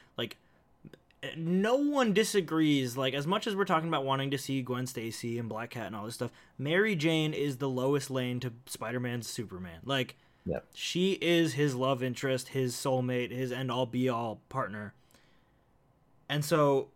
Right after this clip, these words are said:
Speaker 1: seeing the beginning of that and knowing how historic that moment is, and then seeing how horribly they've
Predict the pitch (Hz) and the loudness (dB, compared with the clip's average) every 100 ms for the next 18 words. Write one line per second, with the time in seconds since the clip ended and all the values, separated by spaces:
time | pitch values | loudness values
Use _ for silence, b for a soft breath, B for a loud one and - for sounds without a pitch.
0 | _ - - 185 190 185 165 135 104 120 | _ -6 4 8 8 8 4 0 -2 -4
1 | 135 160 170 165 185 185 180 - 131 117 | -2 0 0 2 4 6 4 -2 -4 -4
2 | 117 123 147 147 139 - 131 123 117 - | -2 -2 0 -2 -4 -6 -6 -6 -6 -4
3 | 120 139 139 107 117 143 165 185 196 185 | -2 -2 -4 -6 -4 -2 0 2 2 -2
4 | - _ _ _ _ _ - 135 131 123 | -12 _ _ _ _ _ -4 -2 -2 -2
5 | - 165 165 160 147 131 90 85 143 165 | 0 2 4 2 0 -2 -2 -2 2 2
6 | 147 147 135 127 127 120 | 2 0 2 0 -2 -4